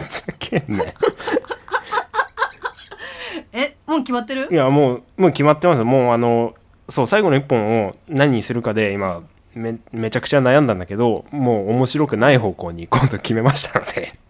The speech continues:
Speaker 2: あ、もう、もうじゃあ作品は決めてるってことね。
Speaker 1: 決まってます。はい。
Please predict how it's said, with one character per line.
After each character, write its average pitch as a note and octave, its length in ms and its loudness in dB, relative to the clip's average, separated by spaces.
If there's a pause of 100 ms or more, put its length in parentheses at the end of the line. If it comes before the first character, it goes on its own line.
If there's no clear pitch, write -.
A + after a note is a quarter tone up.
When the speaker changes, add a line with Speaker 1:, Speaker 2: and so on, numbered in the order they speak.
(520)
Speaker 2:
あ、 G3+ 220 -2 (400)
も C4+ 360 -2
う、 A3+ 40 -12
も C4+ 100 0
う G#3 80 -4
じ G#3 100 -8
ゃ F#3+ 80 -4
あ E3+ 40 -8
作 G3 280 -10
品 A3+ 200 -6
は C#4 100 -2
決 G#3+ 140 -12
め G#2+ 60 -8
て G#2 60 -4
る - 60 -2
っ F3+ 40 -8
て F#2+ 80 -8
こ F2 60 -8
と - 0 -
ね。 - 0 -
Speaker 1:
決 - 100 -14
ま F2 60 -10
っ - 40 -10
て - 120 -16
ま - 0 -
す。 D#3+ 80 -20
は G3+ 60 -14
い。 B3 100 -20